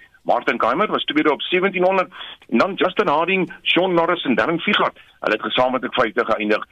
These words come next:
op dertien onder syfer. En op die Amerikaanse P G A Tour is die Travers Kampioenskap in Cromwell en Con-, Con-, Con-, Connecticut gespeel. Nou, daar is dit Harris English, eh, wat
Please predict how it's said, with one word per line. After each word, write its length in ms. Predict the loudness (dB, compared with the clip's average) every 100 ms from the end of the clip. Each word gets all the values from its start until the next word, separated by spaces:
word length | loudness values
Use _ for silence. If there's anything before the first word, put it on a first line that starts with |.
| -6
op 200 | -2 -2 0
dertien 360 | 0 0 0
onder 200 | 2 0
syfer. 340 | 0 0 0 -2 -10 -14 -8
En 200 | -2 -2
op 120 | 2
die 140 | 2
Amerikaanse 540 | 4 2 2 0 0 0
P 80 | 0
G 140 | 2 2
A 140 | 2 0
Tour 260 | 0 2
is 80 | 0
die 140 | -2 -2
Travers 360 | -2 0 -2
Kampioenskap 640 | -2 -2 0 0 0 -2 -4 -20 -6
in 160 | -6 -2
Cromwell 540 | 0 2 2 2 2
en 140 | 0
Con-, 280 | -2 -2 0
Con-, 200 | 0 -2
Con-, 220 | 0 -4 -4
Connecticut 640 | 0 2 2 -2 -2 -2 -2
gespeel. 420 | -6 0 0 -2 -8 -16 -2
Nou, 160 | 0
daar 240 | 2 0 0
is 60 |
dit 160 | -2 0
Harris 320 | 0 0 -2
English, 340 | 0 2 0 -2 -10 -18 -2
eh, 120 | 0
wat 160 | 2